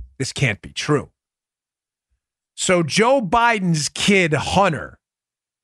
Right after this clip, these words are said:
gets a lucrative contract with the Ukrainian natural gas company, Burisma, which is later under investigation for potential corruption.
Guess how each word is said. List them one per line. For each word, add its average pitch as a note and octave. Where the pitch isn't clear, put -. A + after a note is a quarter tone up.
gets G#3
a E3+
lucrative A#3+
contract G3
with E3+
the D#3+
Ukrainian G#3+
natural G3
gas F3+
company, C#3+
Burisma, B2+
which F3+
is E3
later C#4+
under A#3+
investigation G3+
for E3
potential E3+
corruption. D3